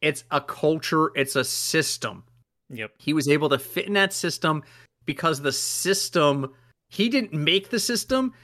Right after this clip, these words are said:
Speaker 1: He fit inside of their system.
Speaker 2: And he
Speaker 1: As
Speaker 2: was a
Speaker 1: soon as you give the
Speaker 2: coordinator. <laughs>
Speaker 1: And he was a coordinator. So again, it was Bill's system, right? But you give him his opportunity to make his own way, and this is what happens. This is what,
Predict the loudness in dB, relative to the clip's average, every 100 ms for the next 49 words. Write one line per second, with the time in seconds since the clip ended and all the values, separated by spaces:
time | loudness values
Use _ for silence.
0 | -20 -18 -2 -2 -2 -6 4 4 6 0
1 | 0 0 4 6 6 4 4 4 4 -2
2 | -4 -8 -14 -16 _ _ -12 -6 -6 -2
3 | 0 0 0 0 0 -2 -4 -10 -18 _
4 | -20 -20 -20 -6 4 4 4 2 6 8
5 | 8 4 0 -10 -20 -6 -2 2 2 2
6 | 0 -2 0 0 2 -2 -2 -2 -4 -6
7 | 2 2 2 -4 -20 _ _ _ _ 6
8 | 6 2 _ _ -10 -4 -2 0 2 2
9 | 0 0 -2 -2 -2 -2 0 0 0 2
10 | 2 0 2 4 6 6 6 4 2 6
11 | 6 6 4 2 4 4 4 4 4 4
12 | -4 -8 -8 -10 _ _ _ _ _ -12
13 | -2 2 2 2 -4 -2 -4